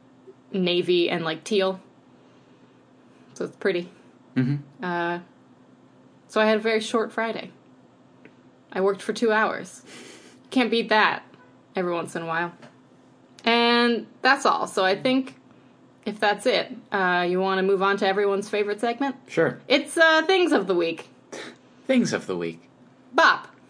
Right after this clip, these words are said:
Speaker 1: A different inflection to keep you on your toes. What you got for us?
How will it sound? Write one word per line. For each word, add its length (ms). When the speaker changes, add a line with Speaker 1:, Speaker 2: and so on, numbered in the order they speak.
Speaker 1:
A 80
different 300
inflection 540
to 100
keep 240
you 120
on 160
your 120
toes. 440
What 260
you 60
got 360
for 240
us? 220